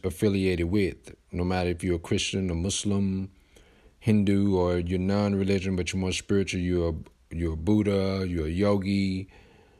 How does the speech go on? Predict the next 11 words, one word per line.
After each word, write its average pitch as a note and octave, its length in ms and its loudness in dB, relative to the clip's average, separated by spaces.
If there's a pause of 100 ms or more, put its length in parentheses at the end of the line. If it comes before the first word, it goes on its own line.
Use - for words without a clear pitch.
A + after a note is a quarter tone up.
(160)
shaman, F#2+ 1000 2 (2250)
a D#2+ 60 -4
Reiki, G2 760 2 (200)
uh, - 40 -4
or E2+ 800 0
a, E2+ 120 -2
a F2 360 -2
Reiki, F#2+ 640 0 (840)
um, E2+ 540 -2
wh-, C#3+ 320 0
whomever. C#3+ 480 2